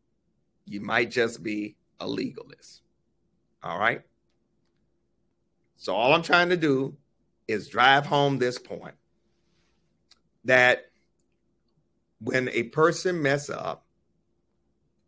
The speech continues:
you don't neglect them, but you don't reject them either, as if they were lost. Mature believers help that person get right back on track. Now, some folks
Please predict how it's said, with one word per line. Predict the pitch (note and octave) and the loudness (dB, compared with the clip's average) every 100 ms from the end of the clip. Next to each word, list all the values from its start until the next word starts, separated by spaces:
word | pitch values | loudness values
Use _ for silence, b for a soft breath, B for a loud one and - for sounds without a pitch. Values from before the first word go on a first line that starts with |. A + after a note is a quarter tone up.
| _ _ _ _ _ _ _ _ - | _ _ _ _ _ _ _ _ -10
you | A#2 | -6
don't | A#2 C#3 E3+ | 2 4 4
neglect | F3 F3+ D3 E3 D#3+ - | 2 0 4 4 2 -2
them, | C3 C#3 C#3 | 0 0 -2
but | A#2+ A2 | -4 -6
you | A2+ | -6
don't | A2 A#2+ - | -2 -2 -4
reject | A#2 A#2 A#2+ - | -6 0 -2 -2
them | F#2+ F#2+ G2 | -8 -8 -8
either, | G#2+ F#2+ - - _ _ _ _ _ _ _ _ _ - | -10 -12 -14 -20 _ _ _ _ _ _ _ _ _ -4
as | G#2+ F2+ | -4 -2
if | G#2+ - | -4 -2
they | G#2+ | -2
were | G2+ | -2
lost. | G2+ F#2+ - - - _ _ _ _ _ _ _ _ _ - | -2 -6 -10 -20 -20 _ _ _ _ _ _ _ _ _ -8
Mature | G2 - E3+ G#3 | -8 4 10 10
believers | A3 A3 D#3+ B2 A#2+ C3 - _ _ _ - | 10 6 4 4 0 -2 -8 _ _ _ 2
help | D3 D3 | 2 2
that | C#3 C3 | 0 2
person | D3 C3+ C#3 A2+ | 2 2 0 0
get | B2 - | 0 0
right | A2+ B2 G#2 | 2 2 4
back | G#2+ - | 0 0
on | G#2 | -2
track. | F#3 G2 | -2 -2
Now, | B2+ | -2
some | B2 D4 D#4 | 2 4 6
folks | C4+ A3+ - | 8 6 4